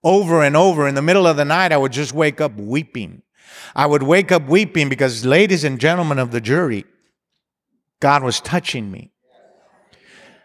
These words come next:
I have been a preacher from that day to this day, almost fifty years now that I have been preaching. I'm not saying that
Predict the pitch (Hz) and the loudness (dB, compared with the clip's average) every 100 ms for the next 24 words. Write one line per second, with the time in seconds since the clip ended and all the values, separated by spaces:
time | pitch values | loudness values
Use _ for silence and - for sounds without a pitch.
0 | _ _ 143 170 185 170 165 - 220 220 | _ _ -4 -2 0 2 2 0 0 0
1 | - 139 131 123 139 147 139 147 156 147 | -2 -2 -2 0 2 2 2 0 0 -2
2 | 127 151 107 104 104 - _ _ _ _ | -2 -2 -4 -6 -6 -6 _ _ _ _
3 | _ _ _ _ _ 139 135 123 110 - | _ _ _ _ _ -2 0 0 -2 -4
4 | - 165 - - 151 147 147 120 101 101 | 0 0 -2 -4 -2 2 2 2 -2 -6
5 | 95 101 123 - _ _ - - 120 123 | -8 -10 -18 -20 _ _ -20 -2 0 2
6 | 127 117 120 113 151 143 - 120 - - | 0 0 -4 -2 -2 -2 -6 -10 -10 -12
7 | - - - - - - - - - - | -12 -10 -10 -8 -10 -10 -10 -10 -10 -6
8 | 156 170 180 - 214 208 196 170 160 160 | -2 0 0 0 2 2 2 2 2 0